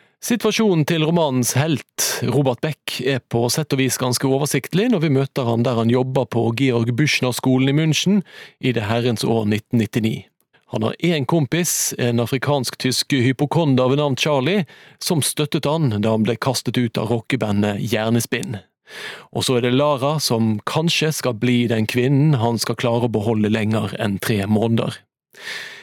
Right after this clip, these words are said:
I tillegg møter vi den finsk-litauiske eleven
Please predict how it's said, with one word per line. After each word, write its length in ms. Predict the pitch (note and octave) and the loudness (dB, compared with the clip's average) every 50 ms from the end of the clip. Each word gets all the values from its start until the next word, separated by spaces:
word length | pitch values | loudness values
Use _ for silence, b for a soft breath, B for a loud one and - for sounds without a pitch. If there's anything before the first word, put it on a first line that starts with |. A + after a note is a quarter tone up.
| B B - | B B -4
I 60 | G3 | -2
tillegg 460 | - - F#3 F#3 F#3 E3+ F3+ F#3 D3 B2+ | 0 2 2 2 4 2 2 2 2 2
møter 260 | C3+ C#3 - - C#3 | 0 0 0 0 0
vi 120 | B2+ B2 A2+ | 0 0 0
den 100 | A#2+ A#2 - | 0 -2 0
finsk-litauiske 880 | - D#3 C#3+ A#2 - - - A#2+ A2+ - A#2+ A#2+ A#2+ A#2+ - - C3 | 0 0 0 0 -2 -2 -4 -4 -2 0 0 0 2 0 0 -2 0
eleven 480 | C3 C#3 D3 C3+ A#2 A#2+ A#2+ A#2+ B2+ - | 0 2 2 0 0 0 0 0 0 -2